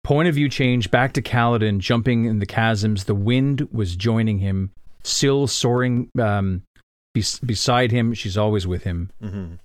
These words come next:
Speaker 1: He lashes himself to the other chasm wall, crossing an entire chasm, landing on his hands.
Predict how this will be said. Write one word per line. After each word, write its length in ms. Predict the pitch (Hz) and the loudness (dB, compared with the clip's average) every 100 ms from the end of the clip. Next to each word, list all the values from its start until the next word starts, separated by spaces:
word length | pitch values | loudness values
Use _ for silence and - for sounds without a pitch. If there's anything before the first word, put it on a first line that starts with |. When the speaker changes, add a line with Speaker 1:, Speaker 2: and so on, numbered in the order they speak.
| _ | _
Speaker 1:
He 140 | - | -2
lashes 440 | 107 117 151 175 139 | 2 2 2 0 -2
himself 420 | 143 - 131 120 | -2 0 0 0
to 80 | 110 | 0
the 140 | 104 | 0
other 160 | 113 110 | 0 0
chasm 520 | - 117 123 110 104 | -2 -2 0 0 0
wall, 400 | 101 107 104 104 _ - - - | 0 0 0 -2 _ -20 -20 -8
crossing 480 | - 127 127 135 | -2 0 0 0
an 60 | 123 | 2
entire 500 | 107 - - 131 127 | 0 -2 0 0 0
chasm, 600 | - - 123 117 107 87 | -2 -2 0 0 -2 -2
landing 360 | 98 127 135 135 | 0 0 2 2
on 100 | 127 | 0
his 160 | 117 | -2
hands. 600 | - 117 123 104 92 - | -2 -2 0 0 -2 -6